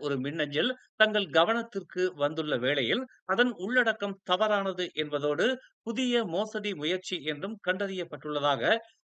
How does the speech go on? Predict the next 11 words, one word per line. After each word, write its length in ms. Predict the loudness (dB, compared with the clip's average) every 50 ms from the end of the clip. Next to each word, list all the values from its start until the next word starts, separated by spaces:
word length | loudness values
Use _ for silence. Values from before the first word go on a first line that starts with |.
| _ -6
புக்கிட்டமான் 640 | -6 -6 -4 -6 -6 -4 -2 2 4 4 4 4 0 -2
வணிக 440 | 0 2 2 2 0 -2 -4 -4 -4
குற்றப்புலனாய்வு 760 | -6 -10 -8 -4 -4 -4 -4 -2 -2 0 2 2 0 -2 -4
துறையின் 420 | -4 -2 0 0 2 2 0 -2 -4 _ _ _ -8
இடைக்கால 500 | -2 2 2 2 2 0 -4 -4 -2 -2 -2
இயக்குனர் 520 | -2 -2 -4 -2 -2 0 2 4 2 2 2 -2 -14 _ -2
டத்தோ 260 | -2 0 0 0 0 0
முகமது 400 | 0 -2 -4 -4 -4 -4 -4 -4
ஹஸ்புல்லா 500 | -4 -6 -6 -4 -4 -4 0 0 0 -2 -2 -4
அலி 200 | -4 -4 -6 -6
தெரிவித்தார். 680 | -8 -8 -8 -6 -6 -6 -6 -4 0 0 0 0 -2